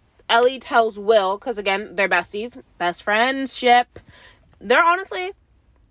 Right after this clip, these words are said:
I think they're my favorite friendship in the villa. Probably, 'cause then there's also Ron and Kai, but they're a hot mess together, and I don't, I don't know if I feel that. So, he, Ellie tells Will, 'cause again, she's confused. She's like, "What's going on?"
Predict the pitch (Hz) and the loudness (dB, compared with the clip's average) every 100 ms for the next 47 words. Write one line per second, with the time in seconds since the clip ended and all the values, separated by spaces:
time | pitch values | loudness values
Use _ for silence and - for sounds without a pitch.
0 | _ _ _ _ _ _ _ - 262 359 | _ _ _ _ _ _ _ -2 -2 -2
1 | 392 370 349 349 269 254 233 233 240 - | -4 0 0 0 -4 -4 -4 -4 -6 -6
2 | 214 175 160 139 - - - _ _ _ | -6 -4 -4 -6 -14 -20 -20 _ _ _
3 | _ _ _ _ _ _ _ _ _ _ | _ _ _ _ _ _ _ _ _ _
4 | _ _ _ _ 233 240 262 277 269 _ | _ _ _ _ 0 0 -4 -8 -8 _
5 | - - 285 285 349 359 247 - 277 226 | -20 -2 0 0 -2 0 0 0 -4 0
6 | 214 233 240 - 196 180 196 202 240 196 | 2 2 0 -2 -8 0 2 2 -2 -4
7 | 208 233 240 202 190 202 190 180 180 - | 0 2 2 2 2 2 0 -8 -10 -12
8 | 247 208 214 233 226 190 190 208 202 196 | -10 -6 -4 -4 -4 -4 -4 -2 -4 -8
9 | 180 _ _ _ _ _ _ _ _ _ | -12 _ _ _ _ _ _ _ _ _
10 | _ _ - 240 269 262 247 240 240 240 | _ _ 0 0 0 0 -2 0 -4 -2
11 | 226 196 156 147 - _ _ _ _ _ | -4 -2 -6 -6 -12 _ _ _ _ _
12 | _ _ _ _ _ _ _ _ _ _ | _ _ _ _ _ _ _ _ _ _
13 | _ _ _ _ _ _ _ _ 247 233 | _ _ _ _ _ _ _ _ 2 2
14 | - - 320 - 254 330 359 - 302 - | 0 -10 -10 0 2 2 -4 -2 -2 2
15 | 208 190 214 214 220 226 269 302 269 220 | 4 4 0 -4 -4 -4 -8 -10 -8 -8
16 | 233 247 240 202 202 240 269 214 214 220 | -8 -6 -4 -2 -4 -6 -2 0 2 0